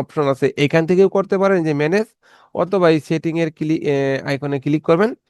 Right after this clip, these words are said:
ক্লিক করার পরে এখানে এক্সটেনশন, ম্যানেজ এক্সটেনশন, এখানে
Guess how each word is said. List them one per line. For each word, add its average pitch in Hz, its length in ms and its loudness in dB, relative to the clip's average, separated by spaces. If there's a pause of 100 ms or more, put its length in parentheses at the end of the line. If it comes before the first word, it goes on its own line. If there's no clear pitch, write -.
(320)
ক্লিক 208 260 2
করার 208 240 6
পরে 170 220 4
এখানে 151 180 2 (140)
এক্সটেনশন, 160 520 -6 (440)
ম্যানেজ 139 360 2 (100)
এক্সটেনশন, 110 460 -8 (580)
এখানে 165 280 2